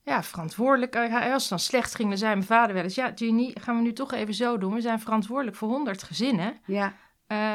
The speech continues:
Speaker 1: hè, of als ik als puber wel eens de telefoon niet op wilde nemen tijdens het eten, dan zei ik, "Nou, we zitten te eten, ik kan best wel even wachten." Dan zei mijn vader, "Dat tartaartje op jouw bord is betaald door die klant die nu belt. Je gaat nu netjes de telefoon opnemen." Dacht ik, "Oh ja."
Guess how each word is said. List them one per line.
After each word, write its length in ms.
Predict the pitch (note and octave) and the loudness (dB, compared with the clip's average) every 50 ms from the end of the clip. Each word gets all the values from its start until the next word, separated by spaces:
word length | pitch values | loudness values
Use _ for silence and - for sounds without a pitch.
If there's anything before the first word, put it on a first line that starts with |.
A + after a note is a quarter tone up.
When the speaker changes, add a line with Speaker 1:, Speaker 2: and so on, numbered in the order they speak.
| G#3+ G3+ G3 | -2 -2 -2
Speaker 1:
hè, 180 | G#3+ B3 D4+ C#4 | -2 -2 0 -2
of 120 | A3+ - | -2 -2
als 140 | G3+ F#3 F#3+ | -4 -4 -4
ik 80 | F#3+ - | -6 -8
als 180 | F3 - - | -8 -8 -6
puber 280 | - A#3+ A#3 G3+ G#3 G3 | -4 -2 -2 0 0 0
wel 140 | F#3+ F#3+ F#3+ | 0 0 0
eens 140 | G3 G3 | -2 -2
de 100 | - G#3 | -4 -6
telefoon 520 | G3 - G3 F#3 F#3 F#3 - - G#3+ A3+ A3+ | -4 -4 -2 -2 -2 -2 -2 -2 0 2 2
niet 180 | A3 G#3 - | 2 0 -2
op 160 | - G#3+ G3 - | -6 -10 -8 -6
wilde 260 | G#3+ G3+ G3+ G3+ G3+ | -6 -6 -4 -4 -2
nemen 340 | G3+ G3+ G3+ G3 G3+ G3 G3 | -2 -2 -4 -4 -6 -6 -6
tijdens 320 | - G3+ G3 G3 F#3+ F#3 | -4 -4 -4 -4 -4 -6
het 120 | - F#3 - | -6 -8 -8
eten, 520 | - G#3+ G#3 G#3 G#3+ - G#3+ G3+ G#3+ G#3 | -6 -4 -4 -4 -4 -4 -4 -4 -4 -4
dan 120 | G3 G3 F#3+ | -4 -6 -6
zei 120 | G3 G3+ | -6 -8
ik, 60 | - | -6
"Nou, 120 | - - G#3 | -8 -8 -8
we 60 | - | -6
zitten 260 | - A#3 A3+ - F#3+ | -8 -8 -8 -8 -8
te 100 | - - | -8 -4
eten, 420 | - - A#3+ B3+ C4 - - G#3+ | -2 0 0 0 0 -2 -4 -4
ik 120 | A#3 A#3 - | -6 -4 -4
kan 160 | - A3 G#3 | -2 -2 -2
best 160 | G3 A#3 A#3+ | -2 -2 -4
wel 100 | - G3 | -4 -6
even 240 | - - G3+ G3 F#3+ | -6 -6 -8 -6 -6
wachten." 220 | F3+ G#3+ A#3 - | -6 -6 -6 -6
Dan 100 | - A#3 | -6 -6
zei 140 | A3 G#3+ G3+ | -4 -4 -4
mijn 120 | F#3+ G3+ - | -4 -4 -2
vader, 360 | G#3+ G#3 G#3+ G#3+ G#3 G#3 G#3+ - - - - - - - _ | 0 0 0 0 0 -4 -6 -10 -16 -20 -20 -20 -20 -16 _
"Dat 180 | - A3 A3 A3 | -8 -8 -4 -2
tartaartje 560 | A#3 A3+ G#3+ A3 C4 C#4+ E4+ F4 - - B3+ | -2 -2 0 2 2 2 2 2 -2 -4 -4
op 100 | A#3+ A#3 | -4 -2
jouw 180 | - A#3+ A3 G#3 | -2 0 0 0
bord 300 | F#3 A3 B3 C4+ - - | 0 -2 -2 -4 -6 -6
is 200 | - A3 F#3+ - | -6 -6 -4 -2
betaald 520 | - G#3+ G#3 - C#4 E4 E4 D#4+ - G#3+ | -4 -4 0 2 2 2 2 0 -2 -2
door 140 | F#3+ A3 G3+ | 0 2 2
die 140 | F#3+ G3 F#3+ | 2 0 -2
klant 360 | - - C4 D#4+ D4 F4+ - | 2 6 6 6 6 6 6
die 120 | - A#3 C#4 | 10 10 12
nu 200 | B3 C4 C#4 A#3+ | 12 12 10 8
belt. 400 | G#3+ A3 G#3+ A3+ D4+ F4+ - - - A3+ A#3 - - _ | 4 2 2 2 0 -2 -4 -8 -10 -10 -10 -12 -12 _
Je 80 | - A3 | -6 -2
gaat 180 | G#3+ G#3+ G3+ | 0 0 0
nu 120 | G3+ G3+ G#3 | 2 0 0
netjes 360 | A3 B3 A#3+ - - B3 - | 0 0 -2 -2 -2 -4 -4
de 100 | - G#3+ | -2 0
telefoon 500 | - A#3 A#3 A#3 A#3 - - A#3+ B3+ B3 | 2 2 2 2 0 0 2 2 2 2
opnemen." 360 | A3+ - F#3+ F3 F3+ F3 F3 | 2 0 0 0 0 0 -2
Dacht 140 | G#3+ G#3+ - | -4 -6 -6
ik, 140 | F#3 - - | -8 -8 -4
"Oh 120 | - F3+ | -4 -4
ja." 120 | - - | -4 -6